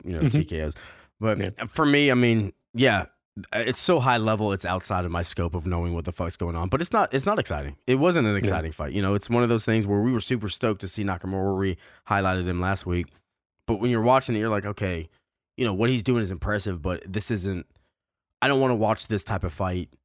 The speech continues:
Speaker 1: six fights in a row." You know, it's
Speaker 2: Yeah,
Speaker 1: like,
Speaker 2: ag-,
Speaker 1: yeah, it's, it's tough,
Speaker 2: agreed.
Speaker 1: you know?
Speaker 2: Agreed. It, what it tells me, it, to me, it was more educational than exciting.
Speaker 1: Yeah.
Speaker 2: And it tells me that here is a guy that understand-, you know, wants to be exciting,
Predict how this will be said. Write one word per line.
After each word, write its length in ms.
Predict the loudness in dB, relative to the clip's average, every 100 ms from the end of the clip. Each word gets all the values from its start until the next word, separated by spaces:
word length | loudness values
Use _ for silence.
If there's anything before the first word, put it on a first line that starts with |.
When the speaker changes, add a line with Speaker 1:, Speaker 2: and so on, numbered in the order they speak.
| -14
Speaker 1:
six 380 | -8 -4 -4 -4
fights 240 | -6 -6
in 80 | -12
a 40 |
row." 240 | -14 -16 -20 _ -6
You 80 |
know, 160 | -4 -2
it's 120 | 2
Speaker 2:
Yeah, 120 | 4
Speaker 1:
like, 80 | 6
Speaker 2:
ag-, 100 | 4
Speaker 1:
yeah, 120 | 4 0
it's, 160 | -6
it's 180 | -8 0
tough, 140 | 2
Speaker 2:
agreed. 320 | 6 6 4 0
Speaker 1:
you 80 | -8
know? 200 | -10 -14 _
Speaker 2:
Agreed. 420 | 2 6 6 6 4
It, 320 | 4 4 0 _
what 260 | 0 4 4
it 220 | 4 0 -14 0
tells 400 | 4 6 6 4
me, 300 | 4 4 4
it, 180 | 0 2
to 80 |
me, 120 | 4 4
it 20 |
was 100 | 4
more 220 | 4 4
educational 580 | 4 2 0 0 0 0
than 140 | 0
exciting. 400 | 0 0 -2 -2 -8
Speaker 1:
Yeah. 240 | -6 -6 -8 _
Speaker 2:
And 140 | 0 2
it 220 | 2 2
tells 380 | 4 6 6 4
me 320 | 4 4 4
that 420 | 2 0 0 -2 -8 _ _ _ _ _
here 280 | -2 4 6
is 140 | 6 4
a 60 |
guy 320 | 4 4 4
that 260 | 2 -2 -2
understand-, 920 | 0 4 4 4 2 2 2 2 2 0
you 80 | 0
know, 60 |
wants 240 | 4 4 4
to 60 | 6
be 80 | 6
exciting, 500 | 6 4 4 2